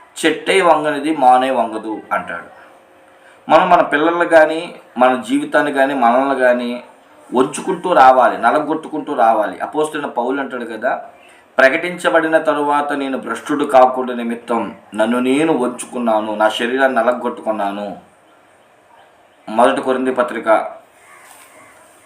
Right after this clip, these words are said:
మొదటి కొరింథీలకు రాసిన పత్రిక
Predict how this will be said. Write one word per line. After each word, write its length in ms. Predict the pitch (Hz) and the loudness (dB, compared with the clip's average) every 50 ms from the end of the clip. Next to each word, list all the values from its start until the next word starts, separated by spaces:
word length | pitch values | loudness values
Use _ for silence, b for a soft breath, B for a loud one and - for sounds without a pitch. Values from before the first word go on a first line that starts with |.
| - - - - - - 831 855 440 440 _ _ 494 480 - - 740 740 - - 659 679 698 - - - - - - - _ _ - - - - - - - - - - - - - - - - - - - - - - - - _ _ - - - - - - | -20 -20 -20 -20 -20 -20 -20 -20 -20 -20 _ _ -20 -20 -20 -20 -20 -20 -20 -20 -20 -20 -20 -20 -20 -18 -20 -20 -20 -20 _ _ -20 -20 -20 -18 -18 -16 -18 -18 -20 -20 -20 -20 -20 -20 -20 -20 -16 -16 -16 -18 -18 -20 -20 -20 _ _ -20 -20 -20 -20 -12 -4
మొదటి 240 | 107 113 127 123 120 | 0 0 0 0 -2
కొరింథీలకు 440 | 117 123 123 120 120 123 120 113 113 | -2 -2 -2 -2 0 -2 0 0 2
రాసిన 400 | 110 107 101 107 110 98 98 98 | 2 2 2 0 -4 -6 -8 -8
పత్రిక 300 | - - 101 95 - | -10 -10 -12 -6 -4